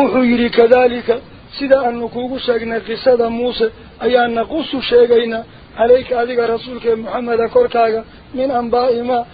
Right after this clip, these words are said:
shay khabaryaalkii xaggoodan wax kaaga sheegaya, maagaasoo qad sabaqa, hormaro adiga hortaa dhacay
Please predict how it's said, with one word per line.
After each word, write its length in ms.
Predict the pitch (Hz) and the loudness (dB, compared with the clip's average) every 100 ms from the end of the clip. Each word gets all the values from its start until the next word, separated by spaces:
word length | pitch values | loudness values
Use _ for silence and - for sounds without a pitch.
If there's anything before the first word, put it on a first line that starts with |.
| - - | -20 -10
shay 160 | - 277 - | -2 0 0
khabaryaalkii 720 | 233 233 233 262 262 - 240 - - - - | 0 0 2 2 2 -2 -12 -12 -20 -18 -6
xaggoodan 460 | 254 220 247 240 233 | -4 2 2 2 -2
wax 160 | 202 208 | -4 -2
kaaga 260 | 233 254 | 2 2
sheegaya, 540 | 247 247 240 240 233 226 226 - - 247 | 2 2 2 0 0 -2 -4 -16 -14 0
maagaasoo 480 | 262 247 247 240 240 | 2 4 2 2 0
qad 120 | 247 247 | 2 0
sabaqa, 340 | 233 240 233 220 - - - | 0 2 0 -2 -6 -18 0
hormaro 380 | 262 262 247 247 254 | 2 4 2 2 2
adiga 220 | 240 247 240 | 0 0 0
hortaa 280 | 226 247 254 233 | 0 0 0 -2
dhacay 220 | 214 | -4